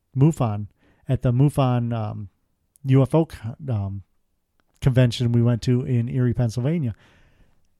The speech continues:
And he came up with something that makes a lot of sense. He says that he believes the aliens are actually biological probes because how they look, the gray, you know, the classic gray,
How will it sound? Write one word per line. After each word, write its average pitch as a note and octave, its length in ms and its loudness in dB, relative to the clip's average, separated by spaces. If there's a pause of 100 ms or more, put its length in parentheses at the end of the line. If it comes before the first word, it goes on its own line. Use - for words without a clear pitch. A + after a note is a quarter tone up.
(280)
And C3 140 2
he D3 120 2
came G3 240 0
up F3 120 0
with C3+ 100 0
something B2 240 -4
that A2 140 -4
makes A2 180 -4
a F#2 80 -10
lot G2+ 260 -10
of G2 80 -10
sense. F2 280 -16
He F3+ 240 0
says C3+ 540 0
that A2+ 320 -4
he - 180 -6
believes C#3 400 -2
the A#2 180 0 (160)
aliens A2 500 0 (440)
are B2+ 140 -2
actually A#2+ 340 -2
biological A#2+ 760 -4
probes - 720 -2 (800)
because B2+ 680 0
how A2 180 -4
they A#2 140 0
look, D#3+ 240 0
the B2 80 -4
gray, C3+ 340 0
you C3 100 0
know, A#2 40 2
the A#2 100 -4
classic C#3+ 460 -2
gray, C#3+ 400 0